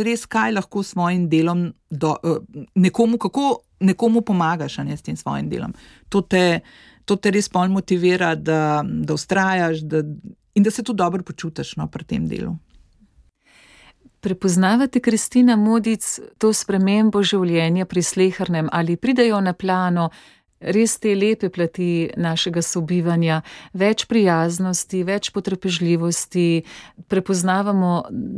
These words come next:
Speaker 2: drobne reči, da nismo več tako uperjeni v neke velike zgodbe, ki se še vedno tako lepo prodajajo in so še vedno za mnoge nek cilj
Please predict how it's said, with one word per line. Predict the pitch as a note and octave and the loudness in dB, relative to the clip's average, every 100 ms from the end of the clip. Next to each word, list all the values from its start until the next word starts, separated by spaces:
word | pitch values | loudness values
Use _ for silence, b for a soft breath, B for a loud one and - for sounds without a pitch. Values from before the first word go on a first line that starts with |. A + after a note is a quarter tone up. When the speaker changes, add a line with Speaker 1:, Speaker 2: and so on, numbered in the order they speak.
| E3 | -2
Speaker 2:
drobne | F3 F3+ F3 F3 G3+ A3+ A#3+ A3+ | 0 2 2 2 4 4 4 2
reči, | A3 - - A#3+ C4 B3+ B B B - | 0 0 2 2 2 0 B B B -6
da | F3 G3 | 2 4
nismo | A3 A3 | 4 2
več | G3+ - | -2 -4
tako | F#3+ G3+ F#3+ | -2 -2 2
uperjeni | G3 G3 G3 | 2 2 2
v | F#3+ | 2
neke | F3 G3+ | 0 0
velike | D#3+ D#3+ F#3+ - G#3 | 2 2 0 0 -2
zgodbe, | E3+ F#3 G3+ F#3+ F#3+ | 0 2 2 0 -4
ki | F3+ | -2
se | F#3+ | 0
še | - F#3+ | 0 2
vedno | G3 F#3+ | 2 0
tako | F3 F#3+ F3+ | -2 -2 -2
lepo | F3+ | -2
prodajajo | F3 E3+ E3 D#3+ F3+ F3 F3 | -2 0 2 2 2 2 0
in | F3+ | 0
so | F#3 | -2
še | - E3+ | -2 2
vedno | F#3 G3 F#3 | 2 2 0
za | E3 F3 | 0 2
mnoge | F#3 F#3 F3 | 2 0 0
nek | F3 F3 - | 0 0 -2
cilj | G#3+ G3+ | 0 2